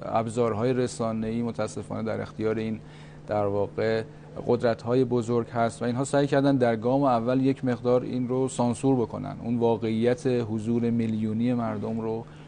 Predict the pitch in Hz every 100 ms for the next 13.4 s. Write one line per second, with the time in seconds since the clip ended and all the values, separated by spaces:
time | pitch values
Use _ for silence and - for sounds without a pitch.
0 | - 110 107 110 113 107 117 113 117 117
1 | 120 117 120 120 123 120 113 - 110 110
2 | 104 117 117 113 113 110 104 - 117 113
3 | 107 104 101 104 104 101 117 120 110 117
4 | 120 110 120 113 113 113 - - - -
5 | 110 110 107 120 120 120 - 120 110 113
6 | 113 107 104 117 113 107 107 107 104 110
7 | 107 104 - - - 110 104 101 101 101
8 | 101 - - 120 113 107 110 - 107 110
9 | 107 - 110 - 107 113 113 - - -
10 | 110 107 101 101 110 110 104 104 107 -
11 | - - - 107 104 101 113 107 113 123
12 | 117 107 113 110 110 110 107 113 113 107
13 | - - 127 131